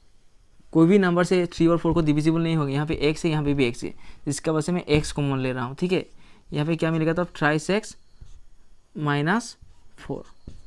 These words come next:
है कि नहीं। उसके बाद यहाँ पे देखिए दोस्तों, यहाँ पे क्या मिला मुझे, thrice x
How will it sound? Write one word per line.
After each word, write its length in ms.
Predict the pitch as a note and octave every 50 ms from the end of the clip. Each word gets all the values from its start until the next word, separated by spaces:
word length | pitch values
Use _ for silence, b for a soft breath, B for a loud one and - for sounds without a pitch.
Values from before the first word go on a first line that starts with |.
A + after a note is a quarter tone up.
| - - - - - - -
है 80 | F3 F#3
कि 100 | A3+ A3
नहीं। 180 | F3 C3+ - - - - - - - - - - - - - - - - _ _ _ _ _ _ -
उसके 280 | D3 - - - F#3+ F#3
बाद 320 | E3 E3 F3+ G#3+ - A3+ - -
यहाँ 140 | D3+ D#3+ E3
पे 100 | F3+ F#3
देखिए 220 | F3+ F3 - F#3
दोस्तों, 260 | F3 E3+ - F3+ D#3+ -
यहाँ 200 | D#3+ D#3 D#3 D#3+
पे 80 | F3 F3+
क्या 120 | F3+ F3+ F3+
मिला 160 | F3+ F3+ F#3+
मुझे, 280 | F#3+ F#3 F3+ E3+ G3 A3 G#3+ -
thrice 240 | - D3+ C#3 D3+ E3
x 100 | E3+ -